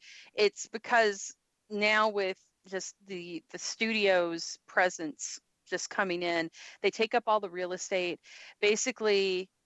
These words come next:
the three quarters of it is real estate for the studio company, giant things that they take up in there. And then on the far, if you're facing the thing, on the left side's your artist alley,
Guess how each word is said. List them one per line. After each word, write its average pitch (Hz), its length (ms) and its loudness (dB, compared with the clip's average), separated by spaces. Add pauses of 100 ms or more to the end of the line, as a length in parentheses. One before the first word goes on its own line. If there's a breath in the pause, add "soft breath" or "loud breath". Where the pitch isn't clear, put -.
(220)
the 180 560 -6 (720)
three 226 220 2
quarters 196 760 4
of 170 240 2
it 160 200 -4 (100)
is 165 640 -6 (120)
real 190 300 2
estate 190 420 -2
for 190 120 -6
the 165 160 -4
studio 175 920 2 (1500)
company, 175 680 -2
giant 175 500 0
things 175 280 -4
that 175 120 -10
they 170 100 -4
take 170 220 -2
up 165 160 2 (140)
in 175 160 -6
there. 156 200 0 (380 loud breath)
And 202 140 2
then 196 120 6
on 185 120 4
the 175 140 0
far, 233 340 4
if 214 220 0
you're 202 80 -16
facing 226 460 -2
the 196 60 -12
thing, 190 280 -2
on 185 120 0
the 165 80 -6
left 240 300 4
side's 233 380 0
your 202 100 0
artist 202 460 2
alley, 185 500 -2